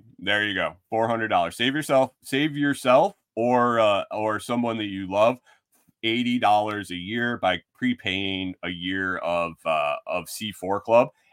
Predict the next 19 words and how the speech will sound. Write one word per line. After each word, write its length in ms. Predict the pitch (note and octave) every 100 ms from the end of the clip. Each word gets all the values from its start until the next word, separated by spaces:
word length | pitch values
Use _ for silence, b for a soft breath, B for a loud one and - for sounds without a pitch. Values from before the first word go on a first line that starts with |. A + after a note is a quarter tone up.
| _
And 380 | F#2 G2+ G2+ G2
for 200 | - A#2
that 140 | A2+ G#2+
four 120 | G#2+
hundred 180 | G#2 G2
dollars, 360 | F#2+ F#2+ F2+
you 120 | G2+
will 180 | G2 F#2
get 340 | E2 F#2+ F#2 -
a 180 | E2 D2+
pound 320 | - F#2 G2 F2
of 160 | E2+
coffee, 480 | - F2 F2+ F#2 F2+ _
two 160 | - F#3
pounds 320 | A2 F2+ D#2+
of 80 | D#2
coffee, 420 | D#2+ D#2+ E2+ C3 _
excuse 340 | - G2+ B2
me, 180 | E2+